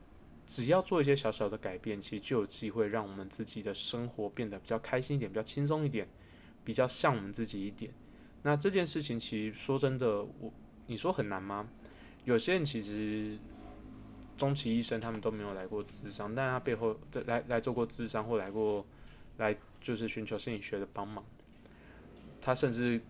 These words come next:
不曾感受到心理学有痛苦过。你说这件事情难不难，或者是他们真的有没有需要？我觉得我猜是，我猜这个世界上应-，一定会是有人完全不需要这个东西的。那，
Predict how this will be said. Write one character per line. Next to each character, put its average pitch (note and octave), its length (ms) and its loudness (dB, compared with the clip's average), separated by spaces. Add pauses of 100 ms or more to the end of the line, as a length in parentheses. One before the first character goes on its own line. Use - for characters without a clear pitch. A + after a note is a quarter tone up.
(180)
不 - 80 2
曾 A2+ 180 -2
感 G2+ 160 0
受 G#2+ 160 0
到 A2+ 160 6
心 A2+ 200 -2
理 G#2+ 80 -2
学 G2 220 -4 (120)
有 A2 140 -4
痛 A#2+ 200 -4
苦 G#2+ 140 -6
过。 G2 280 -6 (840)
你 A2+ 60 0
说 D#3 120 2
这 G3+ 120 6
件 E3+ 80 6
事 D3 100 0
情 C#3+ 100 6
难 G#2+ 160 0
不 A2+ 100 -2
难， F#2+ 200 -4 (160)
或 A#2 140 4
者 A2 80 6
是 A#2 120 -4
他 A#2 140 -2
们 G#2+ 100 -4
真 A2+ 140 -2
的 A2 60 0
有 G#2 40 -4
没 G2 100 -6
有 G2 60 -8
需 - 200 -8
要？ G2 100 2
我 F#2+ 100 -6
觉 C#3 160 2
得 - 160 -2
我 A2 60 0
猜 D3+ 180 4
是， D3 160 2 (120)
我 A#2+ 120 -2
猜 C3+ 140 4
这 E3+ 100 2
个 C#3 80 8
世 B2 140 0
界 A#2 100 2
上 A2+ 220 -2
应-， B2 100 -2 (160)
一 B2 60 -6
定 C3 160 2
会 B2+ 160 0
是 - 160 -6
有 G#2 140 0
人 F#2+ 100 -4
完 G2 140 -2
全 G2 120 -8
不 A2 140 -6
需 G#2+ 160 -2
要 G2+ 80 0
这 G#2 80 -2
个 F#2+ 80 -4
东 F#2 100 -10 (120)
西 - 220 -10
的。 F#2+ 120 -12 (640)
那， C3+ 240 2